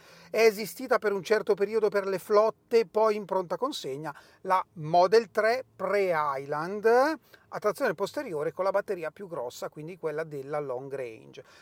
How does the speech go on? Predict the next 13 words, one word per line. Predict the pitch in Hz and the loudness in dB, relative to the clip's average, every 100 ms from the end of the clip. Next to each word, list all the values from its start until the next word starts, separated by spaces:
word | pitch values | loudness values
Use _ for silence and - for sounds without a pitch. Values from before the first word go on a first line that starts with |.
| _ | _
Quali | 190 220 | 2 2
sono | 214 254 | 4 4
i | 214 | 4
vantaggi | 196 190 220 196 151 | -2 2 2 2 0
e | 165 | -8
gli | 165 | -8
svantaggi | 151 175 151 175 139 | -6 -6 -4 -4 -6
di | 139 | -10
questa | - 160 - | -6 -4 -4
versione? | 190 247 - 226 294 220 | -4 -4 -2 -4 -4 -8
Beh, | 131 | -10
il | - 139 | -14 -6
vantaggio | 147 143 170 151 123 143 | -6 -2 -2 -2 0 -2